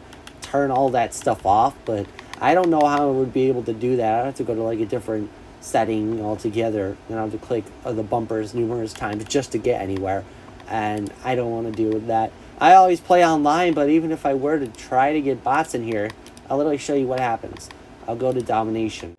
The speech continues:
make sure we have that enabled, and then if I go over here, everything's all neat and tidy right here, yeah, and then they just did disappear. Like, I can't even, uh, at least have the bots, like, stay there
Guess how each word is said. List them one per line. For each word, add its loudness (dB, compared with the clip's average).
make -10
sure -6
we -2
have -4
that -4
enabled, -2
and -4
then 0
if -4
I 0
go 2
over 0
here, -2
everything's -4
all -2
neat -4
and -6
tidy 0
right 0
here, -2
yeah, 0
and -4
then 0
they 4
just -6
did 2
disappear. 2
Like, -2
I -2
can't 2
even, 4
uh, 0
at 0
least 2
have 4
the 2
bots, 2
like, -4
stay -2
there 4